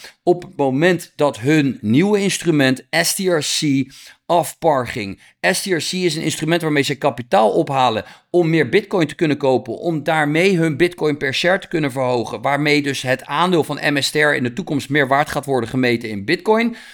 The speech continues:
dus in een nieuw financieel systeem waarin Bitcoin een zeer belangrijk onderdeel gaat zijn, hebben zij eigenlijk hun aandeelhouders een Bitcoin groei gegeven, waardoor zij verwachten,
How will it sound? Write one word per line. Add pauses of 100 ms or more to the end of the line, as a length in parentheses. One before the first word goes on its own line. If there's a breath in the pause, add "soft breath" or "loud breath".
(140)
dus
in
een
nieuw
financieel
systeem
waarin
Bitcoin (220 loud breath)
een
zeer
belangrijk
onderdeel
gaat
zijn, (400 loud breath)
hebben
zij
eigenlijk
hun
aandeelhouders
een
Bitcoin
groei
gegeven, (180 loud breath)
waardoor
zij
verwachten,